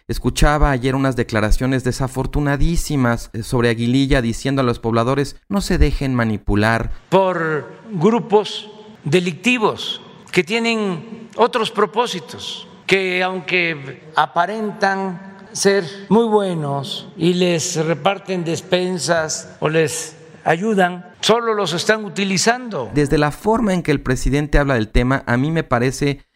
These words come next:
Speaker 1: digamos, revelador de un montón de equívocos, ¿no? Como si el hecho de que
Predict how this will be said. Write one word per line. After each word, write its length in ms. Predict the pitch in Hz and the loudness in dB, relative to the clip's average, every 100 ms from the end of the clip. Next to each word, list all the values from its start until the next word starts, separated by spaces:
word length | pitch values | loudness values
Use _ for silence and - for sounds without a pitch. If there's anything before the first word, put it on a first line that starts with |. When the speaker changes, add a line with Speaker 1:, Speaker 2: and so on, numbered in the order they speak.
| _ - | _ -4
Speaker 1:
digamos, 380 | 113 131 135 120 | 0 2 0 0
revelador 720 | 123 113 107 110 127 139 131 | 2 2 2 2 2 0 -2
de 160 | 117 135 | -2 0
un 140 | 165 | 2
montón 460 | 143 127 135 135 131 | 2 0 2 2 2
de 80 | 110 | 0
equívocos, 840 | - 143 151 123 - 80 78 - | -2 -2 2 2 0 -6 -6 -2
¿no? 240 | 110 147 - _ _ | -2 -2 -8 _ _
Como 240 | 135 139 | 2 2
si 140 | 131 147 | 2 0
el 100 | 147 | 2
hecho 280 | 175 - | 2 2
de 160 | 180 147 | 2 2
que 320 | - 120 110 | 0 0 -2